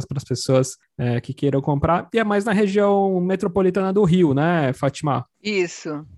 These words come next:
Speaker 2: A gente entrega em vários, vários bairros aqui, é, aqui do Rio. A gente tem essas informações no nosso site, né? Ou você,
Speaker 1: Sim.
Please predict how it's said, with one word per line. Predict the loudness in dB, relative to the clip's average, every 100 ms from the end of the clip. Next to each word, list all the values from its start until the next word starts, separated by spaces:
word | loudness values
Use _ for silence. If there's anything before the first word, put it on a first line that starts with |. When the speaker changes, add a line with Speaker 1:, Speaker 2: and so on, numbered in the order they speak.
| _ _
Speaker 2:
A | -6
gente | -4 -6 -6
entrega | -6 -2 2 2 2 -2
em | -2
vários, | -2 0 0 -2 -8 -10 -18 -4
vários | 0 0 -2
bairros | -4 0 0 0 -4
aqui, | -8 -10 -8 -8 -8 -10 _
é, | -8 -6 -4 -2
aqui | -4 -4 -8
do | -8
Rio. | -8 -6 -4 -4 -2
A | -2
gente | -2 -6 -8
tem | -4
essas | -4 -4 -6
informações | -4 0 0 -2 -4 -8 -8
no | -6
nosso | -4 -4 -6
site, | -4 0 0 -2 -6 -10
né? | -6 -4
Ou | -4 -4
você, | -4 -4
Speaker 1:
Sim. | -4